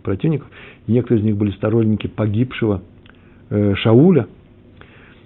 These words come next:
И вот тогда пришёл некто Шими из военачальников Шауля и начал его поносить перед всеми. И пришёл один из приближённых к царю, насколько я помню, это был сын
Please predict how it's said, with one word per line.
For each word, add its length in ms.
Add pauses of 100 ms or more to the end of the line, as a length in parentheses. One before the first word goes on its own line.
(120)
И 40
вот 140 (100)
тогда 200
пришёл 540
некто 520 (220)
Шими 380 (360)
из 160
военачальников 680
Шауля 340
и 60
начал 340
его 100
поносить 420
перед 260
всеми. 340 (640)
И 240
пришёл 300
один 200
из 60
приближённых 800 (200)
к 160
царю, 280 (300)
насколько 280
я 20
помню, 240
это 100
был 240
сын 220